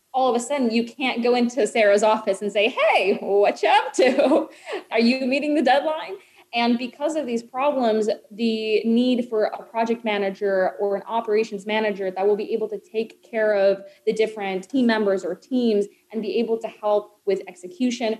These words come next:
following up with the different people, making sure that communication is set up, the softwares are set up. I would say those roles have become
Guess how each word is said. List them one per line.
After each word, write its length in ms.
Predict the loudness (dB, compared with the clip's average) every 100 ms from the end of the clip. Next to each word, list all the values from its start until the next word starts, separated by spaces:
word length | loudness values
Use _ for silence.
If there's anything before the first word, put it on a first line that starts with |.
| _
following 380 | -2 0 0 0
up 240 | -2 0
with 200 | 0 0
the 40 | 0
different 400 | -4 -4 -6 -6
people, 320 | -4 -2 0
making 340 | 0 -2 -4
sure 160 | -8 -6
that 140 | -6
communication 600 | -2 -2 -2 0 -2 -2 -6
is 100 | -4
set 120 | -2
up, 180 | -2 -4
the 80 |
softwares 680 | -14 -8 -8 -8 -8 -4 -4 -4
are 80 | -10
set 240 | -8 -4
up. 240 | -2 -2 -6 _ _ _ -6
I 100 | 0
would 160 | 0
say 220 | 0 -2 2
those 320 | 4 4 2
roles 280 | 0 0 -2
have 120 | -8
become 640 | -10 -10 -6 -4 -4 -8